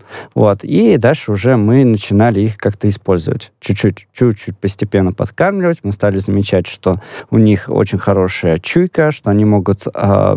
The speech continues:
предупреждать об опасности. Более того, они могут, например, брать след, помогать в охоте. И, соответственно, вот эти, ам,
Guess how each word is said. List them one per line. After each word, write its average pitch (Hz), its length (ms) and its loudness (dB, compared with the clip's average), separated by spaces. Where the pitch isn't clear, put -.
предупреждать 104 760 0
об 92 140 -2
опасности. 151 640 -2
Более 107 320 2
того, 101 260 0
они 101 200 2
могут, 101 440 0
например, 101 320 2
брать 98 280 -2
след, 104 280 0
помогать 95 440 -2
в 95 40 2
охоте. 165 560 0
И, 180 300 4
соответственно, 117 480 0
вот 98 180 -2
эти, 107 360 0
ам, 101 400 0